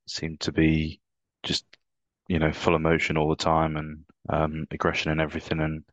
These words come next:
and in that period, we were, you know, massively underperforming the expected goals and, and not scoring the chances that we probably should have done. Um, under Corberán, it, yeah, it seems the opposite in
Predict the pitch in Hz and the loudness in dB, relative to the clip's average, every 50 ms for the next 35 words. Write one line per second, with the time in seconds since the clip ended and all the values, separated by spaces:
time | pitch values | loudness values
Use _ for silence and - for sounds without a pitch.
0 | _ _ _ - - 80 78 78 73 - - - 76 80 82 - - _ _ _ | _ _ _ -6 -4 -2 -2 -2 -4 -4 -4 -2 0 0 0 0 -2 _ _ _
1 | _ _ _ _ _ - - 92 85 85 82 80 80 76 78 82 80 80 80 76 | _ _ _ _ _ -4 2 4 4 4 4 4 2 2 2 2 2 0 0 -2
2 | - - 78 78 78 78 80 80 80 80 - - - - 73 73 78 76 73 - | -6 -10 -10 -8 -6 -4 -4 -2 -2 -2 -2 -2 0 0 0 2 2 2 2 0
3 | - - 78 78 - - - - 82 78 78 78 80 78 78 _ _ _ _ _ | -2 -4 -6 -4 -4 -4 0 0 2 2 2 0 -2 -4 -8 _ _ _ _ _
4 | _ _ - 78 78 76 - - - - - - - 73 - 80 78 78 76 76 | _ _ -4 0 0 0 0 0 0 0 0 0 -4 0 2 2 4 4 2 0
5 | 73 78 76 76 - - 69 82 80 - - - - 80 80 80 78 78 - _ | -2 -4 -4 -4 -4 -4 -4 -2 -2 -2 -2 -2 0 0 2 2 0 -4 -6 _
6 | _ _ _ - - - 90 82 - - 76 73 82 69 50 - - - - - | _ _ _ -8 -4 -2 0 0 -2 -2 -4 0 0 0 0 0 -2 -2 -2 0
7 | - - - 95 82 73 71 - - _ _ _ _ _ _ _ _ _ - - | 0 2 2 2 2 2 0 -2 -4 _ _ _ _ _ _ _ _ _ -2 0
8 | 80 78 78 78 - - 82 - - - 92 87 82 73 71 80 80 78 80 - | 0 2 0 0 -2 0 0 0 2 4 4 4 4 2 2 2 2 2 2 0
9 | - - _ _ _ - 85 78 76 - - - - - 90 82 76 85 82 76 | -2 -10 _ _ _ 2 2 2 0 -2 -10 -12 -4 0 0 0 4 4 2 2
10 | - - - - - - 82 80 78 | 2 -2 0 0 0 0 0 -4 -6